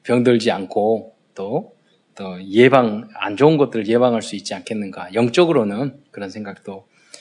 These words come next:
해보게 됐습니다. 오늘 말씀으로 돌아가서요.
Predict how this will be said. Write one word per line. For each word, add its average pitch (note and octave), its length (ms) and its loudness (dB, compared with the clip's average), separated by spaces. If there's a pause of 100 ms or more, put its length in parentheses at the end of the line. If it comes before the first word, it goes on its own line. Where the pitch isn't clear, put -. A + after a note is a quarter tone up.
(300)
해보게 G#2 540 -2
됐습니다. F#2+ 600 -6 (1200)
오늘 C3+ 400 6
말씀으로 A#2 460 6
돌아가서요. A#2 840 6